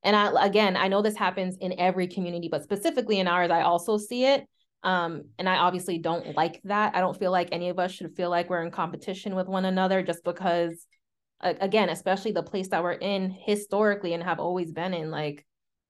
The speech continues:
we can't afford it. And I just think it's, it's pointless. Um, that's, like, another thing that I see a lot.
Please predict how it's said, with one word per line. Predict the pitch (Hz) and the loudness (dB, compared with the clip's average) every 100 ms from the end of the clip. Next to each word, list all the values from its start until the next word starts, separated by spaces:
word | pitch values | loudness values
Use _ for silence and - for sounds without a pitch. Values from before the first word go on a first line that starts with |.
| _ | _
we | 202 214 | -2 0
can't | 240 | 0
afford | 185 185 165 | 0 0 0
it. | - - _ _ _ | -2 -6 _ _ _
And | 170 | -4
I | 170 | -2
just | 165 160 | -2 -4
think | 165 | -4
it's, | 160 151 | -4 -6
it's | - 156 - - _ _ | -10 -12 -14 -20 _ _
pointless. | - 185 - 180 - - _ _ _ _ - | -10 -8 -8 -10 -12 -18 _ _ _ _ -8
Um, | 165 160 156 147 160 190 _ _ _ _ _ _ | -4 -4 -4 -6 -8 -12 _ _ _ _ _ _
that's, | 196 185 | -4 -2
like, | 165 | -4
another | 160 165 196 196 | -2 0 2 2
thing | 196 196 190 | 0 -2 2
that | 190 180 - - _ _ - | 4 2 0 -10 _ _ -10
I | 185 | -8
see | 185 196 | -6 -2
a | 185 | 0
lot. | 170 180 175 175 170 - | 2 2 4 4 2 -2